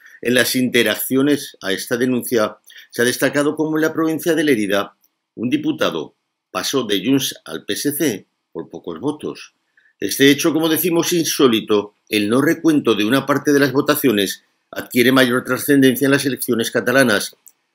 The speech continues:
porque la transferencia de un solo diputado entre P S C y Junts cambiaría por completo el escenario. Con un diputado menos de Illa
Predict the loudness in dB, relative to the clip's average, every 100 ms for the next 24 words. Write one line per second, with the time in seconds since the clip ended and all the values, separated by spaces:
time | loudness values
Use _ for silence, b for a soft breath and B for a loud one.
0 | -4 -2 2 0 2 -2 0 0 0 0
1 | 0 4 4 4 2 0 2 0 -2 -2
2 | 0 0 -2 -6 _ _ _ -6 -2 -2
3 | -2 -2 -2 0 0 2 0 -2 -4 -10
4 | _ _ -6 -2 0 0 0 0 -2 0
5 | 0 0 -4 -2 -2 -2 0 2 4 2
6 | 0 -8 B B 0 2 2 2 2 4
7 | 4 4 6 4 4 4 4 4 2